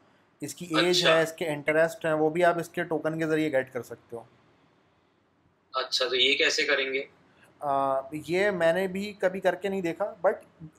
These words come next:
Speaker 1: एपीआई call होगी Google वाली ना, अ, जो, अ,
Speaker 2: ओके।
Speaker 1: जो, अ, Google की जो यूजर के जो data को, अ,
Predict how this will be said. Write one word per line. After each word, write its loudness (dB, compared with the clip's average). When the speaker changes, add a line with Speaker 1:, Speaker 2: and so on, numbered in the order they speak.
Speaker 1:
एपीआई 6
call 4
होगी -2
Google 2
वाली 2
ना, -6
अ, -10
जो, -4
अ, 0
Speaker 2:
ओके। 2
Speaker 1:
जो, -6
अ, -2
Google 2
की -10
जो 2
यूजर 2
के 0
जो -4
data 0
को, 0
अ, -4